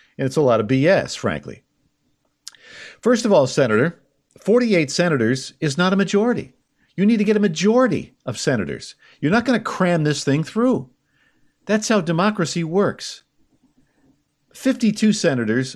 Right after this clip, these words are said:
are opposed to this spending monstrosity. That's a majority, comrade. Fifty-two senators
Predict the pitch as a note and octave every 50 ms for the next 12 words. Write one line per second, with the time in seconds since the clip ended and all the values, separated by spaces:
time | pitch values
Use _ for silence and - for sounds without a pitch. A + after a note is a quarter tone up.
0 | - - C3+ C3+ C#3 C#3 C#3 - - G#3 A#3 A#3+ A#3 G3 C#3 G#2+ - - - -
1 | - - C#3 G#2 G#2 F#2 - - - - _ _ _ - - - - - C#3+ C3
2 | A2+ A2+ A2 G#2+ G#2+ G#2+ B2 A#2 A2+ G#2+ G#2 - - - G#2+ F2+ E2 D#2+ - -
3 | - C#2+ C2+ - _ _ _ _ _ _ - G#2+ G#2 F3 G3+ B3 A#3+ A#3+ - -
4 | C#3+ A#2+ G#2+ G#2 - C3 D3 C#3+ B2+ F#2 C#2 - - _ _ _ _ - A#2 A2
5 | F2 D2+ C#2+ C2 C2 C#2 D#2+ G2 G#2 - _ _ _ _ _ _ _ _ - A#3
6 | A#3 G#3+ - G#3 F3 - - G#3+ F#3 - - F3 D3 A#2+ G#2 D#2+ D2+ C2+ C#2 -
7 | -